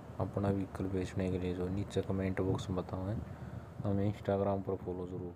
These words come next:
करें। आइसर है तीन सौ तैंतीस, ये बिकाऊ है जींद अथवाड़ा में, छतरी सात में, सादा steering का ट्रैक्टर। Model है दो हज़ार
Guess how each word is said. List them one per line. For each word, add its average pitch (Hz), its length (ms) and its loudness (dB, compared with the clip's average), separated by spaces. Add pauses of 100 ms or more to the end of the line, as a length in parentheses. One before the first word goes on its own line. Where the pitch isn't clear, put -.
करें। 87 120 -12 (2500)
आइसर 101 360 6
है 90 160 0
तीन 104 180 2
सौ - 160 -2
तैंतीस, 101 500 -4 (840)
ये 104 120 8
बिकाऊ 98 400 8
है 98 140 0
जींद 104 240 8
अथवाड़ा 90 440 4
में, 87 140 0 (760)
छतरी 101 340 4
सात 90 340 0
में, 98 240 0
सादा 95 380 4
steering 92 440 2
का 92 60 2
ट्रैक्टर। - 1800 -6
Model 101 340 10
है 90 120 4
दो 101 140 8
हज़ार 90 200 8